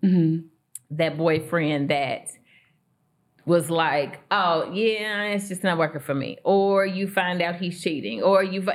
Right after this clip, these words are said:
Speaker 2: e-, and even in marriages, right? And so I wanna talk about, from your perspective, from a therapy lens and from a Black woman's lens, like,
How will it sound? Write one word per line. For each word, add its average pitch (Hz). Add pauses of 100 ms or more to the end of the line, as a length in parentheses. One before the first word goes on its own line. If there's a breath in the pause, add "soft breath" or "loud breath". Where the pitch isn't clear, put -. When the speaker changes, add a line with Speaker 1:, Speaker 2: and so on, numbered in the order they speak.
Speaker 2:
e-, 269
and 277
even 302
in 294
marriages, 254
right? 214
And 208
so 202 (800 loud breath)
I 226
wanna 233
talk 196
about, 175
from 175
your 170
perspective, 135
from 165
a 160
therapy 170
lens 139
and 233
from 247
a -
Black 233
woman's 226
lens, 147
like, 156